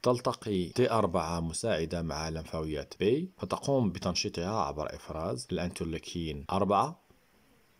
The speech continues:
الذي يؤدي إلى تكاثر اللمفاويات بي،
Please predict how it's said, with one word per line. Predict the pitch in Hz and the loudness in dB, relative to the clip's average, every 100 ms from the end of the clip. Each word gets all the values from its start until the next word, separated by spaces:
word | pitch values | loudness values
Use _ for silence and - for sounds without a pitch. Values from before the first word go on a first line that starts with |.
| _ _ _ _ - | _ _ _ _ 2
الذي | 104 101 92 92 | 6 6 4 2
يؤدي | 87 120 90 104 | 2 0 0 -2
إلى | 98 92 92 | 0 0 -2
تكاثر | 85 78 92 87 - 80 - _ - | -2 -6 -4 -4 -4 -8 -10 _ -2
اللمفاويات | 92 87 - 82 73 76 76 65 - - - _ _ - | 0 0 -2 -4 -2 -2 -4 -4 -8 -20 -20 _ _ -16
بي، | 73 113 156 | 0 2 2